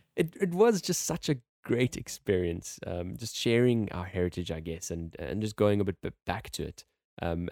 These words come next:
Speaker 2: and just listening to those wonderful, wonderful tunes that we've all grown to love so much. It also reminds me of, of when Black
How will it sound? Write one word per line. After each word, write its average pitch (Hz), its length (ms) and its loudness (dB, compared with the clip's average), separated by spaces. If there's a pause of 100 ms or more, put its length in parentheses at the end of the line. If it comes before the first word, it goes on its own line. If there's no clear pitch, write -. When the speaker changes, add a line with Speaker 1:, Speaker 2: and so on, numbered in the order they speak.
(140)
Speaker 2:
and 165 160 -4
just 202 160 0 (160)
listening 143 400 2
to 113 100 0
those 95 320 4
wonderful, 101 520 0
wonderful 95 320 -2
tunes 92 400 -6
that - 100 -4
we've 98 200 -4
all 101 180 0
grown 98 340 4
to - 120 -4
love 90 300 0
so 101 240 -2
much. 95 360 -6 (260)
It 139 80 0
also 170 200 4
reminds 147 360 4
me 156 140 4
of, 139 260 2
of 135 200 -2
when 139 180 2
Black 120 280 -2